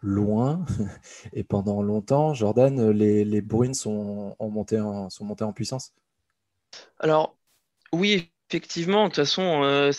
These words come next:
Speaker 2: on a un peu l'habitude avec Boston maintenant au fil des ans. C'est toujours une équipe qui se révèle en série et, euh, qui arrive, en tout cas, je dirais, à,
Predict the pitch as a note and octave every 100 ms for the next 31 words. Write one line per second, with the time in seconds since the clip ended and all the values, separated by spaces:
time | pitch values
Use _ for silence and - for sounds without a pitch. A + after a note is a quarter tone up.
0 | - C#3 C#3 C3+ D#3+ D3+ C#3 E3+ D3 C#3
1 | C3 D3 - D#3+ D#3 C#3 C#3 D3+ C#3+ -
2 | C#3+ C#3 C#3 C3+ E3 E3 - C3+ D3 D3
3 | C#3+ B2 E3 D3+ - C#3+ - - D3 C#3+
4 | D3+ C#3+ - C#3+ C#3 D#3 E3+ D3+ C#3 C#3
5 | C#3 C3+ - - C#3+ C#3 D3 E3 C#3+ C#3
6 | D3 D3+ C#3 C#3+ D3 C#3 C#3+